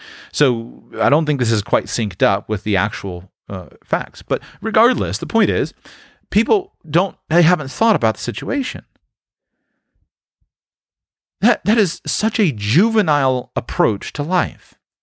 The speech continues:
An adult pays attention to what's happening around them, looks at the things that might happen, and makes a plan.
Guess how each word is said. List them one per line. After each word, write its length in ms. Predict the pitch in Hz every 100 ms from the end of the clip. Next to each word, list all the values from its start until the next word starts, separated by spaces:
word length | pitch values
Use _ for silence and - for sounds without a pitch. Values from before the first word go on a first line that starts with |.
| _ _ _ _ - - - -
An 100 | 175
adult 520 | 165 160 202 135 - _ _
pays 340 | - 180 240 226
attention 480 | 180 180 175 - 127
to 100 | 120
what's 200 | 117 -
happening 420 | 127 131 120 107
around 380 | 95 101 110 95
them, 280 | 65 104 - _ - - _
looks 360 | 110 113 - -
at 80 | -
the 100 | 196
things 300 | 196 180 151
that 140 | 127
might 280 | 123 156 185
happen, 560 | 117 73 - 131 151 -
and 160 | 170 151
makes 240 | 110 104
a 60 | 165
plan. 580 | - 214 156 78 -